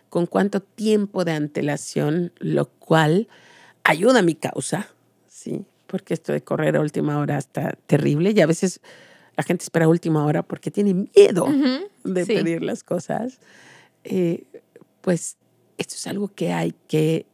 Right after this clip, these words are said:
Speaker 1: eh, entender. Saber cómo son las reglas, hablar claramente, expresarse claramente, eh, te da una ventaja brutal a la hora de obtener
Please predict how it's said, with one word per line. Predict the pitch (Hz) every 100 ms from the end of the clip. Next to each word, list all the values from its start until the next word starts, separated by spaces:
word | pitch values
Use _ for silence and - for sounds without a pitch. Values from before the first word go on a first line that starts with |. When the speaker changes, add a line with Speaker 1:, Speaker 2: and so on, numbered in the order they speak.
| _
Speaker 1:
eh, | 139 - -
entender. | - 143 156 _ - - - - - - _ _ _ _
Saber | - - 202 254 254
cómo | - 214
son | 202 202 190
las | 185
reglas, | - 190 196 196 -
hablar | - 175 170 208 220 226
claramente, | - 190 175 170 175 170 165 - 190 180 _ - _ -
expresarse | - - 156 156 - 202 208 220 - -
claramente, | - - - - - - - - _ _ _ _ _ _ _
eh, | 180 165 156 - _ _ -
te | 185 175
da | 175 196 196 - -
una | 190 185
ventaja | 165 160 151 - - -
brutal | 156 170 196 190 - 185 262 -
a | 175
la | 170 165
hora | 160 151
de | 165
obtener | 151 _ 156 151 202